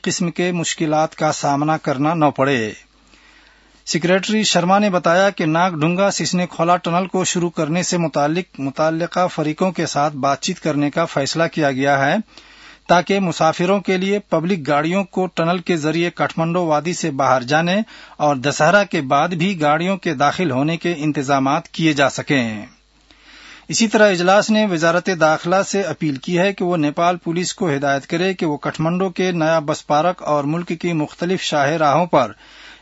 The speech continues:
حفاظتی انتظامات کو بہتر بنانے کے لیے پولیس گشت اور پولیس کی تعداد میں اضافہ کرے۔ وزیر توانائی، آبی وسائل، آب پاشی، مادی بنیادی لوازمات، ٹرانسپورٹ اور شہری ترقیات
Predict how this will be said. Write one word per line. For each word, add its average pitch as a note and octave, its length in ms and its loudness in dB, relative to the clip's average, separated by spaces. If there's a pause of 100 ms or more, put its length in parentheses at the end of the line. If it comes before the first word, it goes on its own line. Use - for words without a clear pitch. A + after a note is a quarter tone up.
حفاظتی E3+ 540 2
انتظامات D#3+ 720 2
کو F#3+ 140 -2
بہتر D#3+ 360 0
بنانے D3 420 0
کے F#3 140 -2
لیے F#3 240 0
پولیس D#3+ 460 -4
گشت E3 280 -2
اور D#3 280 2 (380)
پولیس F3 320 0
کی - 160 -10
تعداد D3 420 4
میں C#3+ 240 -2
اضافہ C3+ 400 -2
کرے۔ C3 480 0 (1600)
وزیر D#3+ 340 4 (140)
توانائی، F#3+ 600 2
آبی D#3+ 300 2
وسائل، F3 520 2 (100)
آب D3+ 220 2 (120)
پاشی، G3 460 0
مادی D3 400 0
بنیادی D3+ 460 0
لوازمات، D#3 640 2 (220)
ٹرانسپورٹ E3 640 0
اور D3 240 2
شہری D#3+ 340 0
ترقیات D#3 600 0